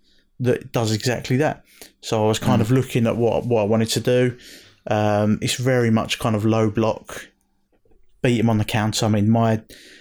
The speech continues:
Speaker 1: my D L P is on, like, risky passes, and you'll just see him, like, we'll pick, we'll, we'll steal the ball on the edge of our own area, and then he's just launching a ball. And you've just got, there's a w-, you've got a winger on the left, an inverted winger on the right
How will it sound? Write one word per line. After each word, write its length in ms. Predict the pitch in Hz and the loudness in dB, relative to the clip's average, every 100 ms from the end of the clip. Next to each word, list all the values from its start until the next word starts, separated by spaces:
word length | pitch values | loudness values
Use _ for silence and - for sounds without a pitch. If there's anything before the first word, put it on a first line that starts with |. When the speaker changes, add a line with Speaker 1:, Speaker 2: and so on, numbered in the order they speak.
| _ - | _ -2
Speaker 1:
my 260 | 117 107 - _ _ - | 0 0 -4 _ _ -2
D 160 | 127 | 0
L 160 | 120 113 | 2 0
P 480 | - 117 101 101 - _ _ _ - - - | 0 0 0 -4 -8 _ _ _ -20 -12 -4
is 160 | 107 | 0
on, 140 | 110 104 | 2 2
like, 140 | 98 | 0
risky 340 | 110 110 - 104 | 0 -2 -2 -4
passes, 480 | 110 107 - 101 | 0 0 -2 -2
and 120 | 98 98 | -2 -2
you'll 100 | 101 | 0
just 220 | 117 - | -2 0
see 160 | 117 | 0
him, 80 | 101 | 2
like, 160 | 101 98 | 0 0
we'll 180 | 113 110 | 0 0
pick, 200 | 135 127 | -2 0
we'll, 260 | 120 113 113 | 0 0 -2
we'll 200 | 120 117 | -2 0
steal 260 | - - 127 | 0 0 2
the 80 | 113 | 2
ball 220 | 117 113 | 2 2
on 60 | 110 | 2
the 100 | 110 | 2
edge 120 | 104 | 2
of 60 | |
our 120 | 101 104 | 2 2
own 120 | 107 | 2
area, 220 | 101 90 | 2 0
and 80 | 95 | 0
then 80 | 101 | 0
he's 120 | 98 | 0
just 160 | 95 | -2
launching 520 | 107 110 110 107 - 98 | 2 2 2 -2 -4 -2
a 60 | |
ball. 280 | - 95 92 - - - - - | 0 -2 -2 -8 -16 -20 -10 -4
And 100 | 101 | -2
you've 80 | |
just 240 | - 113 - | -2 -4 0
got, 240 | 107 - - - - | -2 -2 -8 -20 -6
there's 100 | 101 | -2
a 60 | 110 | 0
w-, 260 | 117 - | -2 -4
you've 80 | 107 | -4
got 100 | 127 | -2
a 40 | 110 | 0
winger 260 | 139 123 | 2 2
on 100 | 120 | 2
the 80 | 113 | 2
left, 440 | 107 104 - - - _ _ - | 2 0 -6 -10 -16 _ _ -6
an 60 | |
inverted 340 | 107 127 120 107 | -2 2 2 2
winger 220 | 120 113 | 2 2
on 100 | 110 | 2
the 80 | 107 | 2
right 360 | 107 104 98 | 2 0 0